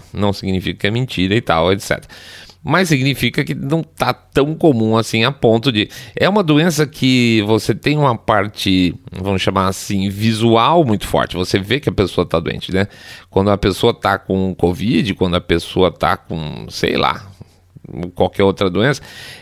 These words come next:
é muito raro que você veja a doença na pessoa. E no caso do, do monkeypox, sarampo, et cetera e tal, você vê a pessoa toda pipocada. Não tem isso ainda hoje, então o que, que a imprensa faz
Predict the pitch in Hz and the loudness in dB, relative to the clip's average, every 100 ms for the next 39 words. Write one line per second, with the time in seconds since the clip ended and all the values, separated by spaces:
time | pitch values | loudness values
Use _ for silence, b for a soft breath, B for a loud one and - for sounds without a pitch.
0 | B - 127 135 156 190 139 110 127 127 | B 0 0 2 0 2 2 2 2 0
1 | 127 131 - 139 117 104 101 123 107 95 | 2 0 2 -2 -2 -6 0 4 4 2
2 | 92 80 - - 95 95 92 87 - 87 | 0 0 -6 -4 -2 0 0 0 -2 -2
3 | 87 104 - - 233 202 101 117 131 113 | 0 -2 -2 -4 -4 -2 0 2 2 2
4 | 110 92 101 92 - 82 - 107 123 - | 2 2 2 -2 -2 -6 0 0 0 0
5 | 82 95 98 87 80 85 98 - 151 - | 2 2 2 -2 -2 -2 -2 -2 -2 0
6 | 160 101 - 95 - - 90 95 - - | 2 0 0 -4 -4 -2 0 0 -2 -6
7 | - - - - B B B B B 120 | -6 -4 -6 -6 B B B B B 2
8 | 151 180 151 135 127 127 - 131 131 139 | 4 2 0 2 2 0 0 0 2 4
9 | 143 180 175 - B B - - 190 - | 6 4 2 -6 B B -10 0 0 0
10 | 156 160 147 120 123 139 131 127 123 131 | -2 0 0 0 0 0 0 0 0 -2